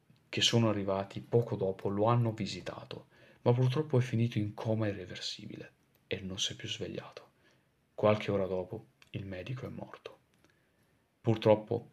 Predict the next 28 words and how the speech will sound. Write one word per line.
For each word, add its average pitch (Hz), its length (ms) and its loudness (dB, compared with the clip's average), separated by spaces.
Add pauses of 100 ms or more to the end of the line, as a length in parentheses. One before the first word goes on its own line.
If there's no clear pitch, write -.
la 107 160 4
cosa 113 220 4
si 107 140 -4
è 104 40 0
ripetuta 104 440 -2
molte 104 400 -2
volte, - 460 -8 (120)
con 107 220 -4
tempismi 101 640 -6
agghiaccianti. - 920 -12 (840)
Domanda. 101 800 0 (960)
Avete... 120 500 6 (2000)
Questa 117 280 2
domanda 117 360 4
la 110 60 4
faccio - 300 -6
anche 98 220 -6
a - 60 -8
voi, 87 200 -10
cari - 260 -10
telespettatori - 880 -10 (300)
del 92 180 -4
Creepy - 260 -10
Cinema. - 440 -20 (1300)
Avete 110 300 2
mai 110 140 2
sognato 95 400 -4
quest'uomo? - 560 -8